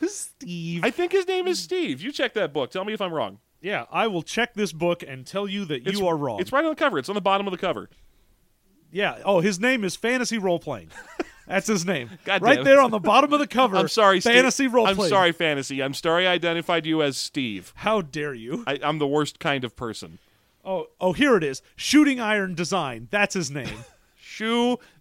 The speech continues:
Speaker 2: Ting Iron. I feel bad for saying that because I'm pretty sure the art, the primary artist of this book is P D Breeding Black. Like, with a dash.
Speaker 1: John.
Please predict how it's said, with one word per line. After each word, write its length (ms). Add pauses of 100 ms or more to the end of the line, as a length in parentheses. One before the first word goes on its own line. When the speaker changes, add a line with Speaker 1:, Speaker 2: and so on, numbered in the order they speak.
Speaker 2:
Ting 260
Iron. 480 (1300)
I 100
feel 180
bad 220
for 80
saying 240
that 140
because 180
I'm 100
pretty 180
sure 140
the 140
art, 240
the 200
primary 360
artist 360
of 80
this 140
book 200
is 100
P 260
D 180
Breeding 360
Black. 400 (680)
Like, 140
with 100
a 40
dash. 460 (200)
Speaker 1:
John. 460